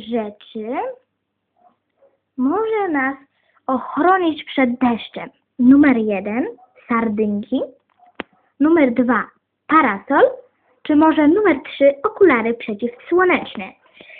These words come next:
Kto zna rozwiązanie, e, do tego zadania, niech dzwoni pod numer jeden cztery dwa trzy trzy pięć lub niech na-, na-, wyśle S M S pod numer jeden dwa cztery cztery.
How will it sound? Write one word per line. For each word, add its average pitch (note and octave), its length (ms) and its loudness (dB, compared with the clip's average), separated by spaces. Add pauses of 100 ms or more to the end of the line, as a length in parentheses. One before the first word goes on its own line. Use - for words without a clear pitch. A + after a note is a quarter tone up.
(220)
Kto F#4+ 220 4
zna C#4 400 0
rozwiązanie, B3+ 920 2
e, A3+ 140 -4
do A#3 120 -4
tego A#3+ 280 -4
zadania, A#3+ 520 -2
niech A#3 240 -4 (160)
dzwoni A#3+ 480 -2
pod A#3 160 -2
numer A3 580 -4 (1000)
jeden C4 440 0
cztery G#3+ 480 -4 (280)
dwa G3+ 260 -10 (220)
trzy E4 340 -4
trzy C#4 440 -6 (120)
pięć A3+ 500 -8 (500)
lub C4+ 320 -2
niech C4+ 280 2
na-, C4+ 300 0 (200)
na-, C4 260 0 (140)
wyśle D#4+ 300 -4
S B3+ 160 -8
M B3 160 0
S C4 380 -2
pod B3 120 -6
numer A#3+ 500 -4 (360)
jeden D4 300 2
dwa G#3 260 -8 (120)
cztery G#3 440 -8
cztery. G#3 380 -4